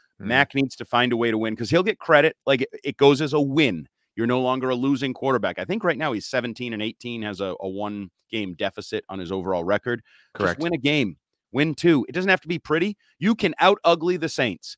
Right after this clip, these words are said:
Speaker 2: 'cause there's a lot of questions about the Saints offense and they're not this and they're not that and blah, blah, blah. It, as The Rock would say, "It doesn't matter. If you win, you survive for another week. You find a way to kinda quiet the
Speaker 1: Mm-hmm.
Speaker 2: critics and, and the,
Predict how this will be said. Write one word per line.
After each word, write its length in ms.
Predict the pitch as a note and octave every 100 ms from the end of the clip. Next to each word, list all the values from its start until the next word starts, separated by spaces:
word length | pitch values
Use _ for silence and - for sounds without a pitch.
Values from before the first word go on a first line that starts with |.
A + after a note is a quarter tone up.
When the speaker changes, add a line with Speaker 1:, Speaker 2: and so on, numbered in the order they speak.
| _
Speaker 2:
'cause 120 | - C3
there's 160 | D3+
a 60 | C3+
lot 160 | D3 E3
of 40 |
questions 340 | - E3 D#3+ C#3
about 180 | D3+
the 60 | B2+
Saints 320 | - D3+ D#3
offense 500 | D3 D3 - D3 C#3
and 100 | A2
they're 120 | B2+
not 220 | D3 C#3+ G#2+
this 260 | C#3+ C#3+
and 100 | A2
they're 140 | G#2 D3
not 220 | D3 C#3
that 260 | C3 C3+ A#2+
and 80 |
blah, 180 | A#2+ B2+
blah, 180 | C#3 C#3
blah. 300 | B2 A#2 A2 _ _ _
It, 160 | D3 - _ _
as 140 | - A2
The 100 | C3+
Rock 240 | C3+ C#3
would 140 | A#2+ G#2
say, 260 | A2 G2+ F#2
"It 340 | F#3+ F#3 -
doesn't 460 | D3+ D3 B2+ B2+ A2
matter. 580 | F#2 G2 A2+ A#2 G2+ F2+
If 180 | - G#2
you 120 | B2
win, 480 | A2 A#2 C#3 F3+ A3+ A3 _ _ _ _
you 140 | G#2 G#2+
survive 720 | - B2 G#2 E2 A#2 A2+ G2
for 200 | - G#2
another 280 | G2+ G2+ G2
week. 320 | G2 F2+ -
You 100 | F#2+
find 420 | - A#2+ A#2 A2+
a 60 | A2
way 260 | G#2+ G#2+
to 80 | G2+
kinda 300 | - G#2 G2 -
quiet 460 | - - A2+ A2+
the 60 | A2 A#2
Speaker 1:
Mm-hmm. 40 |
Speaker 2:
critics 580 | - - A2+ G2+ - -
and, 160 | G2+ F#2
and 260 | G2 G2+
the, 220 | F#2+ G2